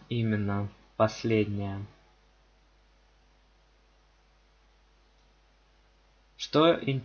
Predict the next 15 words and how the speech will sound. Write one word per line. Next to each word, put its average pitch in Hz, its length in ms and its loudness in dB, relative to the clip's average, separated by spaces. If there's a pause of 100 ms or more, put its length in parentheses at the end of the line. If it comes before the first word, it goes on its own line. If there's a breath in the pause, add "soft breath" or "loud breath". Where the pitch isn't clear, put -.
(120)
из 123 240 -2
интересного 127 640 0
я, 120 180 2
допустим, 120 540 -4
посмотрел? 110 720 -4 (3500)
Я 165 200 8
что-то 156 300 2
посмотрел 139 600 0
из 117 120 -4
сериалов, 147 600 6 (720)
что 127 240 0
хотел 123 360 0
посмотреть. 113 680 -2
Я, 123 160 4
по-моему, 113 540 0